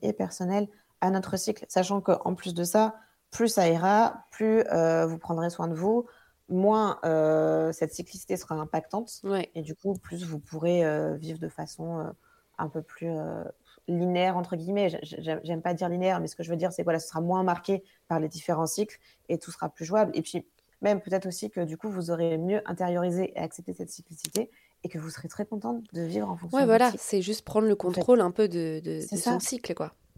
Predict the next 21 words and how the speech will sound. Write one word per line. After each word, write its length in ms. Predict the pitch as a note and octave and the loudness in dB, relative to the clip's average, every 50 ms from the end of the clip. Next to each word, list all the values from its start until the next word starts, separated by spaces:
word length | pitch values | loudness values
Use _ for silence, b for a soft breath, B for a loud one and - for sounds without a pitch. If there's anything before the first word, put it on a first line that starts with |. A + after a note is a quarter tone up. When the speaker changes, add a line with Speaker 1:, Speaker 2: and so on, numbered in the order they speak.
| - - - - | -20 -20 -18 -16
Speaker 1:
C'est 140 | - - F#3+ | -12 -10 -10
ça, 220 | - - F3+ F3 - _ _ _ _ _ _ _ _ _ - | -6 -6 -8 -8 -8 _ _ _ _ _ _ _ _ _ -14
c'est 80 | - F3 | -12 -12
ça. 160 | - F3+ F3 - | -10 -10 -8 -6
Et 60 | - | -4
vivre 220 | E3 F3 G#3+ G#3+ F#3 | -2 -2 0 2 2
en 100 | F3 F3 | 4 4
harmonie 420 | F3 F3 F3+ F3 F3 E3+ E3 - _ _ _ - | 4 4 2 2 0 0 -2 -6 _ _ _ -6
avec 160 | E3+ F3 G3 | -4 0 0
Speaker 2:
Ouais, 80 | F#3 | 0
Speaker 1:
son 140 | D#3+ - F3 | -2 -4 -8
cycle. 180 | - - - - | -16 -16 -16 -12
Speaker 2:
complètement. 500 | - G3+ G3+ G3 G3 F#3+ - F3+ F3 - _ _ _ _ _ _ - | -8 -8 -4 -4 -4 -4 -4 -8 -8 -8 _ _ _ _ _ _ -8
Eh 80 | F#3 E3+ | -6 -4
ben, 120 | F3 F3 | -4 -6
super. 560 | - - - - - E3 E3 F3+ - - - _ - | -6 -8 -10 -4 -4 -4 -4 -4 -8 -14 -20 _ -18
Ça 200 | - - - F3+ | -14 -10 -6 -4
nous 140 | F3 F3+ F3+ | -2 0 0
donne 200 | F3 F#3 F#3 F#3 F3+ | 2 0 0 -2 -4
plein 220 | - G#3 G#3+ A3 G#3+ | -4 0 0 0 2
de, 640 | G3+ F#3+ F#3 F3+ F3 F3 F3 E3+ E3 E3 E3 F3+ | 2 2 2 4 4 2 2 2 0 -2 -4 -6